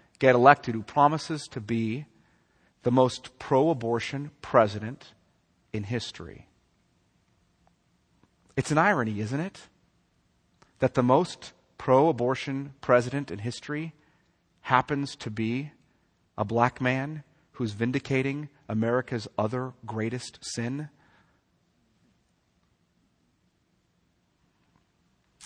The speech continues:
I, I st-, I still struggle, and here's why. Because we're not talking about political differences.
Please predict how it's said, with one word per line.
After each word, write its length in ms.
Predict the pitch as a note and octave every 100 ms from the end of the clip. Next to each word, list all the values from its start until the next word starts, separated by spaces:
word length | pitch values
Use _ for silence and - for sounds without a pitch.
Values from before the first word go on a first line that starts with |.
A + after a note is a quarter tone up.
| - _ _ _
I, 180 | - D#3+
I 100 | C3
st-, 360 | C3+ - - - _
I 100 | A#2
still 320 | A#2 - D3+
struggle, 420 | C3+ - F#3+ A#2+ A2
and 100 | G#2+
here's 200 | A2 G#2+
why. 280 | G2+ - - _ _ _ _ _ _ _ _ _ _
Because 220 | A#2+ D3
we're 80 | C#3
not 180 | F#3+ -
talking 340 | - F3+ E3
about 240 | C3 A#2+ -
political 440 | A#2 A#2+ A2+ G#2+
differences. 760 | G#2 G#2+ G2 - - - -